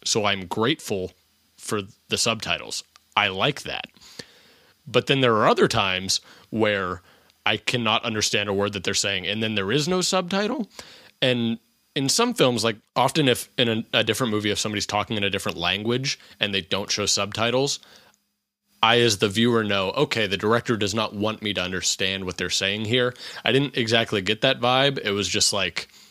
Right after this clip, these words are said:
I wish I knew what was happening right now. That was a bit obnoxious. And then there are other scenes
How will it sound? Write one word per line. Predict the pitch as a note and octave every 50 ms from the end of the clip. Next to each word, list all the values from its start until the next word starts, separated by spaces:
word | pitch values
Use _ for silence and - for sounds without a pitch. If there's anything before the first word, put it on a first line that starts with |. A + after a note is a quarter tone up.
| _ - _ _ _ -
I | - F#2+
wish | G2+ C3 F3 E3 - - - - -
I | - A2
knew | A2+ C3 D3+ D#3
what | D3 B2 A2 A#2 A#2 - - _ _ -
was | G2+ G2 F#2+ F2+ -
happening | - - D3+ G#3+ - - B2+ G#2 G2 F#2
right | F2+ F#2 F2+ F#2 -
now. | - F#2+ F#2 F2 F#2+ A2+ - - - - - - - - -
That | A#2 B2 C3
was | B2 A2
a | A#2
bit | A2+ G#2 G2+
obnoxious. | G2 F#2 F#2+ F#2 F#2+ - - G2 F#2 - - - - - _ _ _ _ -
And | B2 B2+ C#3+
then | D#3+ E3 D#3+ D3 C#3 C3
there | C#3 C3+ C3 B2 B2
are | A#2+ A2+
other | D3 G#3+ D#4+ D3
scenes | - - - A2+ G#2 G#2 G2 G2 F#2+ -